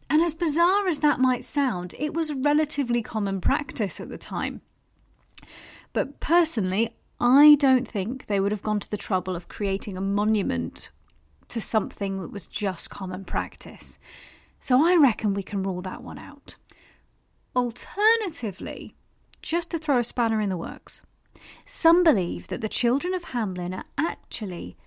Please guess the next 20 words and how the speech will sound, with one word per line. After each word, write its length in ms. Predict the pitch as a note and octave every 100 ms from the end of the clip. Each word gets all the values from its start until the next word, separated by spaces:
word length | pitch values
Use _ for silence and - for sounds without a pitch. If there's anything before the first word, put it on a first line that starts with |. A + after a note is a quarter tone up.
| _ _ _
just 580 | - B3 B3 C#4+ - -
meant 300 | C4 B3+ A#3+
to 120 | -
be 400 | G#3+ F3 F3+ - -
the 140 | G#3
inhabitants 760 | G#3+ G#3+ G3+ F3+ F3+ - - -
of 200 | - G3+
the 80 | G#3
town, 640 | - - D4 A#3 A3 B3+ - _ _ _ - - -
and 160 | A#3 A3
following 460 | C4+ D4 D#4+ C4+
the 80 | B3
Pied 380 | - A3 G3+ -
Piper 500 | D#4 D#4 - F3 - - _ -
is 100 | G#3+
meant 200 | G3+ A3
to 100 | A3+
represent 580 | G3+ - G#3 F#3 F3 -
mass 640 | G#3 G#3 F3 E3+ - - _ F#3+
immigration. 800 | G3+ G3 A#3+ B3+ - - C#4+